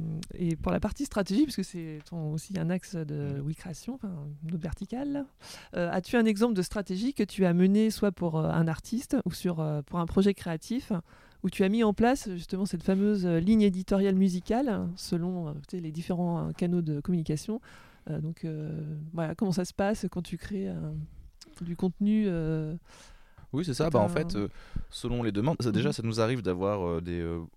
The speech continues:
Speaker 2: c'est même souvent des, des demandes que de digital pour des, des, des chansons qui sont déjà faites, tout ça. Donc, on va, on va
Speaker 1: Mhm.
Speaker 2: dire, le, l'univers est déjà fait.
Speaker 1: Ouais.
Speaker 2: Et là, on s'occupe vraiment, bah, y a, y a, ça dépend des métiers qu'on va demander, mais il va y avoir le marketing digital pur, donc,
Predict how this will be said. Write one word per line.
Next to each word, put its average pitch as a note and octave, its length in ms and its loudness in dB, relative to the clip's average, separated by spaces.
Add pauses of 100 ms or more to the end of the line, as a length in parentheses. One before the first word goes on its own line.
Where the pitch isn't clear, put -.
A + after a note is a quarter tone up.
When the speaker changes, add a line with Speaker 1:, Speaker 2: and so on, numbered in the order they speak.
(380)
Speaker 2:
c'est - 140 -10
même F#2 140 -2
souvent A2 340 -4
des, F#2+ 200 -2
des F2 100 -4
demandes G#2 320 -2
que - 140 -10
de G#2 120 -8
digital F#2 400 -6
pour F#2+ 280 -12
des, F2+ 140 -10
des, F#2+ 180 -6
des F2+ 80 -8
chansons - 260 -12
qui - 80 -14
sont G2 100 -8
déjà F2+ 220 -4
faites, - 200 -6
tout - 100 -20
ça. C#3 160 -6
Donc, F#2 200 -8
on F2 60 -8
va, F2 80 -6
on - 40 -4
va D#2+ 80 -6
Speaker 1:
Mhm. F#2 60 -2
Speaker 2:
dire, F#2+ 180 -6
le, D#2+ 120 -6
l'univers F2 360 -8
est F2 40 -8
déjà E2 220 -10
fait. C3+ 300 -8
Speaker 1:
Ouais. E3 220 -2
Speaker 2:
Et - 20 -4
là, G#2+ 80 -6
on A2 60 -6
s'occupe F#2+ 340 -10
vraiment, G#2 400 -2
bah, E2 240 -4 (500)
y - 80 -6
a, - 80 -6
y E2 40 -8
a, - 40 -6 (880)
ça G#2+ 140 -4
dépend A#2 160 0
des G#2+ 100 2
métiers G#2 220 -2
qu'on - 140 -6
va F#2 100 2
demander, G#2+ 320 0
mais F2 220 -2
il E2+ 60 -4
va E2+ 60 -2
y E2 60 0
avoir F#2 180 0
le F2+ 60 -2
marketing F#2+ 480 -6
digital F#2 360 0
pur, A#2+ 300 -2
donc, F2+ 240 -6